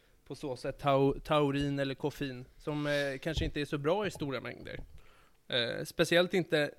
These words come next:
om man läser på, eh, burkar som innehåller koffein, så står det att man helst inte ska idrotta samtidigt som man dricker,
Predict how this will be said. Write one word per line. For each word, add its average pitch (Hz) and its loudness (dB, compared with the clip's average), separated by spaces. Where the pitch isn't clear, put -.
om 175 4
man 175 10
läser 214 6
på, 143 6
eh, 135 6
burkar 135 6
som 135 2
innehåller 156 10
koffein, 135 2
så 143 -4
står 170 10
det 160 12
att 139 4
man 143 4
helst 151 6
inte 139 2
ska 135 6
idrotta 147 8
samtidigt 131 0
som 131 0
man 131 0
dricker, 135 0